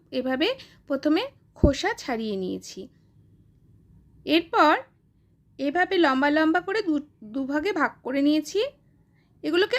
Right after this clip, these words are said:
আরও একটা টুকরো করে কেটে নেব। এই দেখো, ঠিক এরকম একটু বড় বড় করে কাঁচা কলাগুলোকে কেটে রেডি করে নিতে হবে। এবার কাঁচা কলাগুলোকে খুব ভালো করে ধুয়ে নিয়েছি, আর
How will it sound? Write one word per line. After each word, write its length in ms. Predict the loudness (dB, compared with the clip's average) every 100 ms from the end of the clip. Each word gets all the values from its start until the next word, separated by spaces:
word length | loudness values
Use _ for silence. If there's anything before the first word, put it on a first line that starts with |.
| 0
আরও 200 | 2 2 0
একটা 320 | -2 -2 -8
টুকরো 340 | -6 -6 -8
করে 200 | -4 -2 -2 -6 -6
কেটে 260 | -4 -2
নেব। 300 | -6 -8 -12 -16 _ _
এই 180 | 0 2
দেখো, 400 | 2 0 -2 -4 -4 -14 _ _
ঠিক 180 | -4 -4 -4
এরকম 400 | 0 0 0 -8 -10 _ _ _
একটু 260 | -16 -2 -2 2
বড় 180 | 2
বড় 260 | 4 2 2
করে 180 | -2 -4 -4
কাঁচা 220 | -4 -4
কলাগুলোকে 560 | -2 -2 -2 -2 -2 -2 -4 -8 _ _
কেটে 320 | -6 -4 -4 -2
রেডি 240 | -2 -2
করে 240 | -6 -6
নিতে 280 | -4 -6 -8
হবে। 320 | -10 -8 -10 -12 _ _ _ _ _ _ _ _ _ _ _ _ _ _ _ _ _ _ _ _ _ _ _ _ _ _ _ _ _ _ _ _ _ _ _ _ _
এবার 420 | -2 2 4 2
কাঁচা 320 | 0 -6 -4
কলাগুলোকে 540 | -2 -2 0 0 0 -2
খুব 200 | -4 -6
ভালো 320 | 0 2 2
করে 220 | 2 -2
ধুয়ে 300 | 0 2 2
নিয়েছি, 400 | 2 0 -2 -2 -4 -6 _ -8
আর 140 | -8